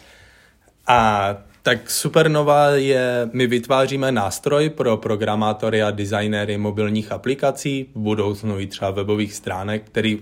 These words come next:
automatizuje část jejich práce. Momentálně zvládáme automatizovat uživatelské rozhraní, celé U I, v podstatě nahrajete design do Supernovy,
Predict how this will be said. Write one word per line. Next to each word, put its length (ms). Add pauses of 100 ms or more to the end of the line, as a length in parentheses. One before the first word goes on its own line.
(180)
automatizuje 1000
část 380
jejich 220
práce. 500 (440)
Momentálně 920
zvládáme 720
automatizovat 1160
uživatelské 760
rozhraní, 600
celé 400
U 80
I, 300
v 80
podstatě 520
nahrajete 540
design 500
do 120
Supernovy, 680